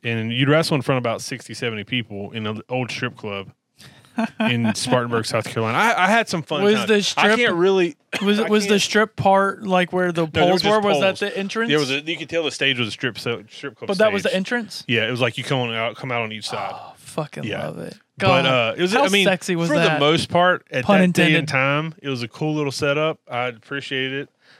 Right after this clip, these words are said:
Speaker 1: But, uh, just like A P W Chester was a cool little setup for, for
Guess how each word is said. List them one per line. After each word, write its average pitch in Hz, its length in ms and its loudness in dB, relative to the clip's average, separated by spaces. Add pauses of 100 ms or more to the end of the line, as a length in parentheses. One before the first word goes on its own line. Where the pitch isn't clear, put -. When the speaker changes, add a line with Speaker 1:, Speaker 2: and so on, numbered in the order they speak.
(140)
Speaker 1:
But, 127 300 4
uh, 113 320 2
just 131 180 -2
like 147 200 2
A 131 120 0
P 139 100 0
W 120 180 2
Chester 120 440 -4
was 127 160 -8
a 104 40 -14
cool 208 320 -8
little 175 160 -2
setup 165 540 -2
for, 139 320 -6
for 127 420 -4